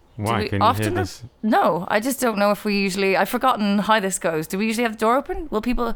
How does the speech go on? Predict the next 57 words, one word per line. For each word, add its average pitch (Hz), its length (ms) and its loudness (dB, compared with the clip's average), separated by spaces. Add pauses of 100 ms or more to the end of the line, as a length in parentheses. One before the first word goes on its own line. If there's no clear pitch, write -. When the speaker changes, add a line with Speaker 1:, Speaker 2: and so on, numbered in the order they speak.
Speaker 2:
Well, 135 180 0
in 117 100 0
the 117 60 0
Speaker 1:
It's 427 100 0
Speaker 2:
summer, 139 180 2
Speaker 1:
nice. 113 180 0
Speaker 2:
yeah. 92 240 -2 (420)
You 120 120 -2
might 147 160 2
be 123 100 0
able 117 120 4
to 98 80 -4
hear 110 200 2
some 98 180 -4
sparrows 98 560 0
in 85 80 0
the 85 80 -2
background. 78 580 -4
Speaker 1:
Yeah, 147 220 2
but - 140 -10
that's 143 220 0
pleasant. - 520 -6 (240)
Sparrows 233 460 0
Speaker 2:
Yeah. 190 60 -2
Speaker 1:
and 165 120 -4
traffic. - 640 -8
The - 100 -10
signs 220 440 0
of 190 260 -8 (300)
Kreuzberg. - 500 -8 (300)
Speaker 2:
Yeah, 131 260 -4
that's 104 300 -4
okay. 82 560 -8
I 101 100 -4
Speaker 1:
All 110 240 0
Speaker 2:
mean, 104 260 -4
Speaker 1:
right. 107 160 -8
Speaker 2:
I 104 40 -6
think 104 260 -6
that 90 160 -4
will 92 220 -2
still 87 320 -4
be 82 160 -4
audible. 82 500 -6 (320)
I - 60 -6
mean, 90 80 0
Speaker 1:
Good. 95 80 0
Speaker 2:
some 139 160 2
of 143 80 2
these 101 200 0
Speaker 1:
I'll 202 120 4
Speaker 2:
sparrows, 196 300 2
Speaker 1:
definitely 202 180 0
Speaker 2:
though, 170 140 0
Speaker 1:
still 233 100 2
be 196 200 -4
audible. - 680 0